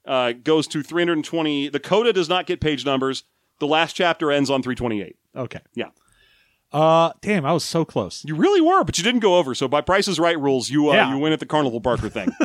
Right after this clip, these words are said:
Speaker 2: <laughs> Uh, but I think you could probably, if you were keeping the exact same plot, not,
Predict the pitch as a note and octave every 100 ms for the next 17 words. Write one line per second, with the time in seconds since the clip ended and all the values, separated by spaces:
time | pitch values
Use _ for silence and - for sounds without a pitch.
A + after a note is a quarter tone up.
0 | - E4 - _ _ _ - - - -
1 | _ _ F3+ F3+ F#3 F#3 F#3 F#3 _ _
2 | _ F#3+ G#3+ B3+ E4 - G3+ D3+ G#3 -
3 | F3+ A#2+ _ _ _ _ _ _ _ _
4 | _ _ _ _ - - - D#3+ F3 F3+
5 | F3 E3+ D#3 E3 E3+ C#4+ D#4 - A#3 G#3
6 | E3+ D#3 C3 F#3+ F3 - C#3+ B2 C4 B3
7 | - D#3+ D#3